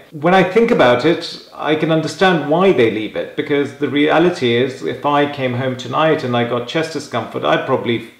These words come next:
immediately think, "Oh, well, it's nothing. Maybe it's a bit of indigestion. Maybe I'll just wait and see. I don't want to trouble anyone. It's too much of a hassle," et cetera.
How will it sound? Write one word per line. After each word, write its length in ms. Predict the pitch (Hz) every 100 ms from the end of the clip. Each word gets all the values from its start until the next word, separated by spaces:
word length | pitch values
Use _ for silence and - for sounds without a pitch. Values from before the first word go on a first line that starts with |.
| -
immediately 600 | 131 123 120 123 120 117
think, 240 | 120 120
"Oh, 240 | 131 123 117
well, 160 | 120
it's 200 | 117 -
nothing. 440 | 120 - 113 113 113
Maybe 240 | 113 117
it's 100 | -
a 40 | -
bit 60 | -
of 100 | 113
indigestion. 720 | 113 95 113 107 - 110 113
Maybe 240 | 113 113
I'll 140 | 107 110
just 140 | 113 -
wait 260 | 110 110
and 120 | 104 117
see. 340 | - 110 110 - - -
I 80 | 123
don't 200 | 123 120
want 120 | 117
to 60 | 117
trouble 460 | - - 123 120 113
anyone. 440 | 110 104 113 113
It's 200 | 113 -
too 180 | - 139
much 220 | 120 117
of 120 | 117
a 60 | 113
hassle," 580 | 120 - - 98 104 -
et 140 | -
cetera. 380 | - - -